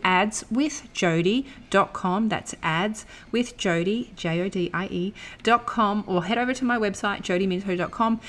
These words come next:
Grab your ticket. It's dirt cheap. It's dirt, so cheap. It's almost embarrassing. But I want to make this accessible for everyone so you can come and get a bit of an update, a refresh of what is working in Facebook ads land right now. I hope to see you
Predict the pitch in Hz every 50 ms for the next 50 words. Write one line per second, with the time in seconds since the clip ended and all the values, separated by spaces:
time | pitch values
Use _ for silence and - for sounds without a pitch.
0 | - - - - 214 233 233 240 233 294 294 294 - 262 - - 233 - - 214
1 | - 233 220 226 277 247 269 277 262 269 - - - 226 226 233 240 240 233 -
2 | - 208 - - - 196 196 196 - - - - - 226 226 226 - - 208 190
3 | 202 - 196 - - 202 190 190 180 185 185 - 190 185 175 170 170 180 175 -
4 | - 175 160 160 - - - - - - - - 214 202 - - - 214 208 196
5 | 202 226 240 247 247 262 233 214 202 202 - 214 208 - - 196 - - 214 196
6 | - - 208 190 190 180 180 180 185 190 - - - 196 185 180 - - - 214
7 | 220 220 214 240 254 233 214 190 175 170 170 175 - - - 190 175 202 196 -
8 | 226 226 220 - 208 196 185 180 - 175 170 - 175 170 170 165 165 - 277 330
9 | 339 349 294 254 233 - - - 240 220 220 214 - 175 175 180 214 240 240 240
10 | - - 214 208 202 - - 185 175 165 175 190 208 214 233 240 226 202 190 190
11 | 180 - - 190 185 185 - - 175 165 - - 156 156 - - 175 165 165 147
12 | 151 - - 170 165 160 156 156 165 160 - - - 147 139 143 147 151 - -
13 | 165 143 139 131 131 - - - - - - - - - 185 175 - 247 285 -
14 | - 277 254 - - 254 240 233 233 240 240 -